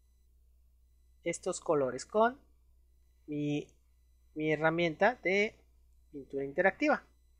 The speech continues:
¿De acuerdo? Siempre recuerden estar seleccionando todo. Vamos a seleccionar esto de aquí, ¿de acuerdo? Con pintura interactiva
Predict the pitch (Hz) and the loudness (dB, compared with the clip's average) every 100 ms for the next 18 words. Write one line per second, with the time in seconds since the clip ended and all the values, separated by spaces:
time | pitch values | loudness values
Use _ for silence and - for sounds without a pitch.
0 | _ _ _ - 156 175 208 - 185 190 | _ _ _ -8 0 0 0 -2 -4 -2
1 | 214 196 - 180 185 156 - 170 175 - | -2 -2 2 2 2 -2 -2 -2 -2 -10
2 | _ _ _ _ - 147 143 - 151 147 | _ _ _ _ -6 -4 -4 -4 -4 -4
3 | 147 - - 143 123 - _ _ _ _ | -4 -8 -6 -4 -4 -8 _ _ _ _
4 | _ _ _ _ 160 160 - 147 143 147 | _ _ _ _ -20 -20 -14 -12 -12 -10
5 | 147 147 151 - 151 127 - 254 - 139 | -10 -10 -12 -12 -10 -10 -10 -12 -12 -18
6 | - 151 190 320 _ _ _ _ _ _ | -2 -2 -2 -6 _ _ _ _ _ _
7 | _ - 254 254 - 165 156 214 208 180 | _ -2 0 -2 -8 -10 -6 0 0 0
8 | 247 220 - 175 190 | 2 2 2 0 2